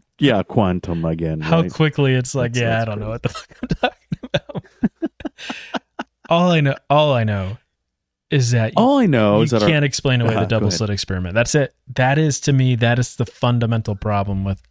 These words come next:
Speaker 2: any idea other than the simulation hypothesis. It's impossible to explain.
Speaker 1: Has there any, has there been a test similar to that one?
Speaker 2: They've done it and redone it a million different ways. There's, like, Wheeler's choice experiment, double slit experiment, delayed
Speaker 1: Okay.
Speaker 2: choice experiment. They,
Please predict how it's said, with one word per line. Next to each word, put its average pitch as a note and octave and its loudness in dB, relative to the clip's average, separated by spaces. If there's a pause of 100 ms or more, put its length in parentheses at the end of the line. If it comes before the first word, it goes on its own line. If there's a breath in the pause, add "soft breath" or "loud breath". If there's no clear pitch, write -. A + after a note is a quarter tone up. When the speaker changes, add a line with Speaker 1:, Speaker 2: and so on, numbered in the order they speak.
(560)
Speaker 2:
any D#3+ 2
idea A#2+ 0
other G#2 -2
than F#2 -2
the F#2 -4
simulation F2+ -6
hypothesis. - -12
It's - -8 (420)
impossible - -12
to - -20
explain. - -16 (240 loud breath)
Speaker 1:
Has C3+ -2
there D#3 0
any, D3+ 0 (440)
has C3 -4
there B2+ -2
been A#2 -4
a G#2+ -6
test - -8
similar G2 0
to - -10
that D#2+ -6
one? E2 -10 (220)
Speaker 2:
They've D3+ 0
done C3 2
it D3+ 0
and B2 -2
redone A#2+ 0
it A2+ -6
a - -6
million A2+ 0
different G#2+ -4
ways. F2+ -6
There's, A2+ -6
like, A2 -4
Wheeler's C3+ 2
choice B2+ -2
experiment, A#2+ -8
double C#3 -4
slit B2+ -6
experiment, A#2+ -8
delayed C3 -2
Speaker 1:
Okay. C3+ -2
Speaker 2:
choice B2+ -4
experiment. A#2+ -10
They, C3 0